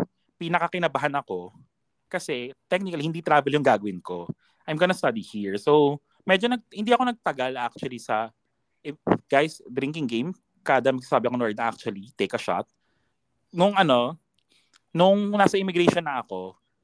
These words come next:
ma-, pa-, ano siya eh, parang it, it was way worse in my head what actually happened. Kumbaga, ano lang,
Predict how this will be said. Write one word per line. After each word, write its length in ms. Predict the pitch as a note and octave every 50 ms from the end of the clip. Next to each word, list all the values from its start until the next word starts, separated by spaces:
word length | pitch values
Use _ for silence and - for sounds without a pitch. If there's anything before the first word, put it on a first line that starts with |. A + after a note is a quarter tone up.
| _ _ _ _ _ _ - -
ma-, 240 | - F3 F#3+ - - _ _ -
pa-, 240 | F3 E3+ F3+ F3+ F3 - F3+
ano 160 | F3 E3 D3
siya 160 | - - D#3
eh, 180 | C3+ B2 A2 A2 A2+ A#2 A#2+ _ _ _ _ _ _ _ _ - E3+ E3
parang 240 | F#3 F3+ F#3+ G3
it, 80 | G3 G3 _ _ -
it 80 | E3+ -
was 160 | - D#3 - - C#3+
way 160 | C#3+ D3+ D3+
worse 320 | D3 B2+ C3 B2 B2+ -
in 80 | - C#3+
my 160 | C#3+ D3 B2+
head 320 | B2 A2 G2+ F#2 F#2+ F#2+ G#2 A2+ - - _ _ _ _ _ _ _ -
what 160 | C#3 C#3+ D3
actually 320 | D3 C3+ - - D3 B2+
happened. 420 | A2 G#2+ - - - F#2+ F#2 F2 D#2+ _ _ _ _ _ _ _ _ _ _ _ _
Kumbaga, 400 | - F3 F#3+ F3 F#3 F3+ F#3 G3+
ano 80 | A#3+ C4
lang, 180 | A3 C#3+ B2